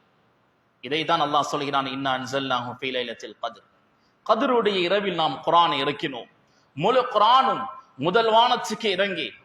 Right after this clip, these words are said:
ஐந்து வசனங்கள் ரசூலுல்லாஹி ஸல்லல்லாஹு அலைஹி வஸல்லம் அவர்களுக்கு வந்து இறங்கியது. இருபத்தி மூன்று ஆண்டு காலம் குர்ஆன் கட்டம் கட்டமாக ரசூலுல்லாஹி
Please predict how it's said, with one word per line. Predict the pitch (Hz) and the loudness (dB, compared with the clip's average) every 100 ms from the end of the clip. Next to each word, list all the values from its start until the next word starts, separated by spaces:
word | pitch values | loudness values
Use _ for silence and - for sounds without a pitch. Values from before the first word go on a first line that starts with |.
| _ _ _ | _ _ _
ஐந்து | 175 247 269 226 | 0 0 2 2
வசனங்கள் | 220 269 262 254 247 | 2 2 0 0 0
ரசூலுல்லாஹி | 208 208 240 226 220 214 196 | 0 0 0 2 2 2 -2
ஸல்லல்லாஹு | 214 208 196 196 185 | -2 0 2 0 2
அலைஹி | 180 190 180 | 0 0 -2
வஸல்லம் | 170 - 196 175 | -2 -2 -2 0
அவர்களுக்கு | 175 170 165 165 | -2 -4 -6 -2
வந்து | 160 156 | -2 0
இறங்கியது. | 143 151 139 107 101 - _ _ _ _ _ _ | -2 -2 -4 -8 -12 -20 _ _ _ _ _ _
இருபத்தி | 156 202 262 247 247 208 | -4 -2 2 0 -2 -6
மூன்று | 180 185 175 156 | -2 -2 0 4
ஆண்டு | 160 180 175 | 4 4 0
காலம் | 175 160 147 135 | 2 0 0 -2
குர்ஆன் | 151 160 139 131 | 0 2 0 -6
கட்டம் | 160 - 190 165 | -10 -4 -4 -4
கட்டமாக | 156 - 156 160 156 151 | -8 -6 -2 0 0 -2
ரசூலுல்லாஹி | 143 165 156 147 143 | -8 -8 -4 -2 -2